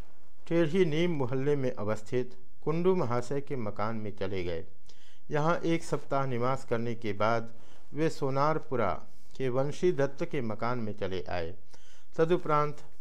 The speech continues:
मकान मालकिन के रिश्तेदारों के आने का समाचार पाकर उन्नीस सौ तेरह ईस्वी में दिसंबर के पूर्व ही वे अड़सठ नंबर पांडे हवेली का मकान किराए पर लेकर वहां चले गए।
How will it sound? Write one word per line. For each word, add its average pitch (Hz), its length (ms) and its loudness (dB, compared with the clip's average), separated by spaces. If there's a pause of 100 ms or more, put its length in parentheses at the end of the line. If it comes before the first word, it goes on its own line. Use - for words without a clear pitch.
मकान 131 400 0
मालकिन 123 560 0
के 139 160 -2
रिश्तेदारों 117 720 0
के 127 260 -2
आने 107 260 -2
का 120 140 -2
समाचार 104 540 -2
पाकर 123 480 0 (560)
उन्नीस 175 380 2
सौ 180 100 4
तेरह 135 440 0
ईस्वी 120 280 -2
में 95 220 0 (400)
दिसंबर 147 560 0
के 131 160 -2
पूर्व 147 360 0
ही 117 260 -2 (440)
वे 139 240 2
अड़सठ 139 440 0
नंबर 127 340 0
पांडे 127 640 0
हवेली 127 400 0
का 135 140 0
मकान 107 500 0 (460)
किराए 156 300 2
पर 123 180 0
लेकर 104 480 0 (360)
वहां 120 220 -2
चले 92 300 -2
गए। 85 200 -2